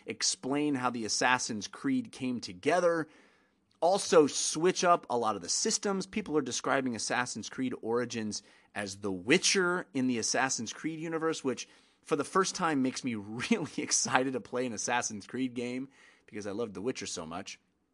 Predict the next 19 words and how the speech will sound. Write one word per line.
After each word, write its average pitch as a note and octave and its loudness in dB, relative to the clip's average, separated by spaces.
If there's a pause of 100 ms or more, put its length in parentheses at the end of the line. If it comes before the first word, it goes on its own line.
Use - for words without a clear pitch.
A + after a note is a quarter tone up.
(400)
A B2 -2
true E3 2
open D3+ 4
world, C3+ 4 (480)
take D3 2
any C#3+ 2
quest C#3 2
at A#2+ -2
any B2 0
time, A#2 -2 (300)
freedom C3+ 2 (340)
type A2+ 2
game, B2 0 (1160)
uh, G2 -4 (360)
in C#3+ 6
a B2+ 6
very B2 2
beautiful A#2 2
setting. D3 2